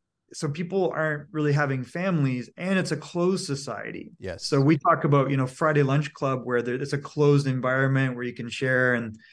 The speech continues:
Speaker 1: but there's also social pressures in that, in the greater society, there's that. And the problem with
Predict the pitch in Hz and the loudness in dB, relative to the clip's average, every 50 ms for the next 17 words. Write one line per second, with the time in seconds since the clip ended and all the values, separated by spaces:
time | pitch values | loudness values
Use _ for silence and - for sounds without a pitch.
0 | _ _ - 147 135 143 139 147 151 151 143 147 151 139 - - 147 143 143 143 | _ _ -4 0 2 4 4 4 4 2 2 2 -2 -2 0 2 2 2 2 0
1 | 147 143 147 147 147 147 147 170 151 131 135 123 120 123 120 117 - - - - | -2 -4 -4 -4 -4 -4 -4 -4 -4 -4 -4 -4 -6 -6 -8 -8 -10 -14 -12 -8
2 | - 131 135 113 101 135 143 165 196 214 185 170 139 - 135 120 120 117 113 113 | -6 -6 -6 -4 -2 0 2 4 4 4 2 2 -2 -2 -2 -2 0 -2 -2 -4
3 | 110 113 107 104 104 110 98 101 101 104 - - - - - - - - - - | -4 -6 -6 -6 -4 -4 -2 -2 -2 -2 -4 -6 -12 -20 -20 -20 -20 -20 -12 -6
4 | - 127 131 131 - - - 156 170 196 180 175 151 139 131 135 - | -2 -2 0 -2 -2 0 2 4 4 6 6 6 6 6 6 4 0